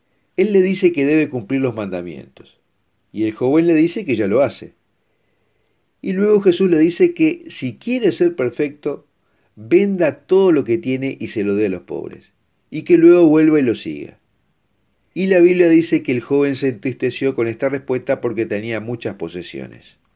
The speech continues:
Quienes sostienen que Jesús era socialista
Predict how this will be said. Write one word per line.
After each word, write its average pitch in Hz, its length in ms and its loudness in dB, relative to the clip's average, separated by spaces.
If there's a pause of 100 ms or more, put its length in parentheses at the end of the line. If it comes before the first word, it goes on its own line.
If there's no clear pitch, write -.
(720)
Quienes 107 380 -4
sostienen 170 680 -4
que 113 140 -4
Jesús 131 460 -6
era 117 200 -2
socialista 113 800 -4